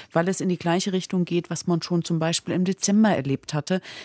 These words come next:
mit Lars Hermann, der auch sächsischer Abgeordneter ist und auch aus Partei und Fraktion ausgetreten ist. Von daher finde ich es dann doch ganz bemerkenswert, denn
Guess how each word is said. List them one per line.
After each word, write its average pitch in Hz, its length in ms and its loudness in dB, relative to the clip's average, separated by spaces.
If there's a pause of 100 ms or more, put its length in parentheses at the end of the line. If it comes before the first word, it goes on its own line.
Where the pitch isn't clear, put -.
(100)
mit 185 220 2
Lars 151 300 -2
Hermann, 185 320 2
der 202 160 2
auch 262 160 0
sächsischer 156 540 -2
Abgeordneter 147 680 -4
ist - 160 -2
und - 200 -4
auch 240 160 2
aus - 160 -6
Partei 147 300 -4
und 131 100 -2
Fraktion 139 440 -2
ausgetreten 156 680 -4
ist. - 220 -2 (300)
Von 190 160 2
daher 185 220 4
finde 190 220 0
ich - 60 -2
es - 40 -2
dann 175 160 2
doch - 220 -2
ganz 175 260 2
bemerkenswert, 190 1040 0
denn 190 240 4